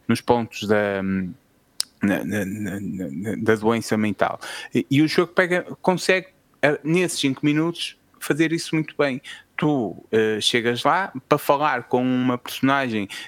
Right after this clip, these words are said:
que tem pistas do, do mistério que tu estás à procura de resolver. Opa, é, é uma personagem que está muito,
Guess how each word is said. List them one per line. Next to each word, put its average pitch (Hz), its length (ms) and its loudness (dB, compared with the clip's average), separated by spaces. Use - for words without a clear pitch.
que - 80 -6
tem 147 220 4
pistas 143 680 -2
do, 117 360 -2
do 123 120 0
mistério 127 400 2
que - 100 -20
tu 107 100 -6
estás 107 240 0
à 117 60 -2
procura 120 420 0
de 123 120 -4
resolver. 139 540 0
Opa, - 360 -2
é, 87 200 -2
é 104 80 2
uma 113 160 2
personagem 104 560 -2
que 85 60 -14
está 92 240 0
muito, 110 320 0